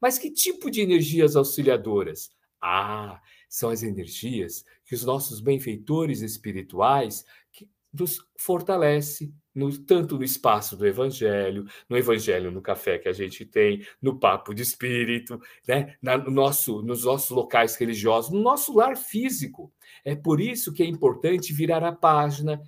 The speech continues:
e perdoar. E para concluir, André Luiz, é, reforça, com, com a orientação de Alexandre, diz o seguinte, "Para que a gente possa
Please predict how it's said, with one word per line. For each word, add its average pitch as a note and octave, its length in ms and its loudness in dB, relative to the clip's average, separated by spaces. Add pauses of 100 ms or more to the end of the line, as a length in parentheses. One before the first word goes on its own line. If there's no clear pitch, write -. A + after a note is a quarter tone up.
(140)
e C#3+ 100 -2
perdoar. D3 720 4 (240)
E F3 120 -8
para C3 340 -8
concluir, G#2+ 720 -8 (380)
André B2+ 340 6
Luiz, A2 500 -2 (460)
é, B2 140 -6
reforça, A#2 720 -2 (120)
com, A2+ 140 -4
com A2 440 0
a A2 100 0
orientação G#2+ 500 -2
de F#2+ 80 -4
Alexandre, G2 680 0 (400)
diz A#2+ 240 -8
o A#2+ 60 -8
seguinte, F2+ 600 -12 (240)
"Para A2+ 160 0
que A#2 140 0
a G#2+ 80 4
gente D3 640 0
possa G2 680 0